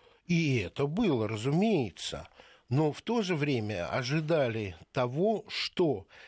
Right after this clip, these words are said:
Россия забудет про свои собственные национальные интересы и подчинит их интересам, а, Европы.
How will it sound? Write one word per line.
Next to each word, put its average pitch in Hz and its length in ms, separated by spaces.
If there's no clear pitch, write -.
Россия 139 680
забудет 135 800
про 131 160
свои 147 320
собственные 151 580
национальные 151 680
интересы 170 840
и 143 80
подчинит 147 760
их 226 420
интересам, 131 920
а, 117 320
Европы. 143 560